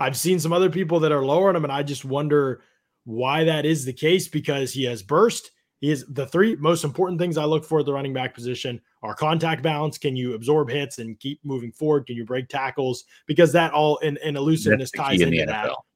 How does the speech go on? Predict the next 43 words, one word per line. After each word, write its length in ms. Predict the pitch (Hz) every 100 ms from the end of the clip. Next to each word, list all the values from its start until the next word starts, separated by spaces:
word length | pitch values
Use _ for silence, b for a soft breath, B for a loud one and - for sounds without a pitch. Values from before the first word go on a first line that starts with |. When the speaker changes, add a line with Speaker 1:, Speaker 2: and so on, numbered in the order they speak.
| -
Speaker 2:
It's 120 | -
Speaker 1:
Yeah, 80 | 190
Speaker 2:
just 100 | 151
Speaker 1:
you 80 | -
Speaker 2:
a 20 |
Speaker 1:
have 240 | 170 165
to 80 | -
be 140 | 135 135
able 140 | 127
to 60 | 120
create 240 | 139 120
on 120 | 113
your 160 | 104 110
own. 140 | 104
Like, 180 | 113 120
otherwise, 340 | 175 151 139
Speaker 2:
Yep. 80 | 123
Speaker 1:
you're 60 | 120
just 200 | 127 - -
a 60 | 143
replaceable 560 | 113 135 123 - 104
back. 280 | 107 113 101
I 80 | 135
can, 200 | 120 110 b b
you 80 | 202
might 160 | 214 170
get 80 |
a 40 | 156
thousand 380 | 170 151 123 143
yards, 260 | 165 135
but 140 | - 135
I'll 120 | 139
just 160 | 120 -
throw 100 | 135
you 140 | 120
behind 200 | 120 117
a 40 |
good 100 | 110
offensive 420 | 117 113 117 107 110
line 160 | 110
or 60 | 107
good 200 | 104 101
scheme. 420 | - 139 127 110